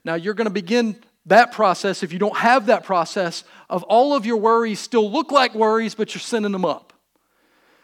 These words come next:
And you may think in those initial moments, like, "God, you really don't wanna hear all this stuff. You don't, you,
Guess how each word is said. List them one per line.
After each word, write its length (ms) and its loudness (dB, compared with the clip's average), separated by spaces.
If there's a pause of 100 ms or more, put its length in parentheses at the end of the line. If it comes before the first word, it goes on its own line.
(160)
And 240 -8
you 140 -4
may 220 6
think 280 -4
in 100 -2
those 340 -2
initial 340 -2
moments, 320 -6
like, 120 -20
"God, 240 -6
you 100 -6
really 220 -2
don't 180 -6
wanna 140 -12
hear 180 -12
all 140 -6
this 120 -14
stuff. 300 -14
You 80 -6
don't, 280 -6
you, 200 -18